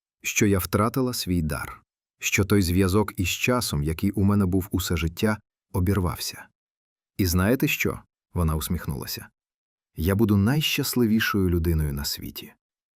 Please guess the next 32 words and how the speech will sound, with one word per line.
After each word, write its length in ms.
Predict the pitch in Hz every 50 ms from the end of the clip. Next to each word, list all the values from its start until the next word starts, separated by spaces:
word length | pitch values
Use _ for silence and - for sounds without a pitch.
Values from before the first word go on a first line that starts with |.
| _ _ _ _ -
Бо 160 | 80 87 92
це 140 | - - 101
означатиме, 640 | 98 92 92 98 92 - 120 110 107 104 90 82 80
що 200 | - - - 87
я 120 | 80 82
нарешті 560 | 80 82 87 90 85 - - - 82 71 - - -
звичайна, 840 | - 82 76 76 80 76 - - - 64 - - - - - - - _ _ _ _ _ _ _ _ _ _ _ _ -
що 220 | - - - 113
я 120 | 104 104
більше 320 | 98 101 117 110 - - 113
не 120 | 107 110
маю 320 | 110 113 120 120 101 87 82
цього 300 | - - 87 78 82 80
тягаря, 540 | - 90 78 85 90 82 78 69 - 78 _ _ _ _ _ _ _ _ _ _ _ _ -
що 200 | - - - 113
я 120 | 107 107
більше 320 | 104 110 131 117 - - 120
не 120 | 117 117
бачу 400 | 107 104 127 143 135 - - 104
чужого 420 | - - 107 92 95 117 98 107
майбутнього. 800 | 104 104 107 110 104 98 107 98 - - 71 65 58 57 - - _ _ _ _ _ _ _ _ _ _ _ -
Але», 460 | - 90 87 92 95 95 98 92 80 - _ _ _ _ _ _ _ _
і 120 | - - 80
усмішка 520 | 98 135 135 - 147 135 - - - 123
зникла 420 | 107 87 90 90 87 - - 82 76
з 100 | 76 78
її 180 | 78 76 76
обличчя, 640 | 76 76 71 67 73 67 65 - - - - - - _ _ _ _ _ _ _ _ _ _ _ _ _ _ _ _ -
«але 260 | - 87 82 87 85
я 120 | 82 82
не 100 | 82 82
помиляюся. 680 | 80 - 85 82 85 87 92 82 73 - - - - -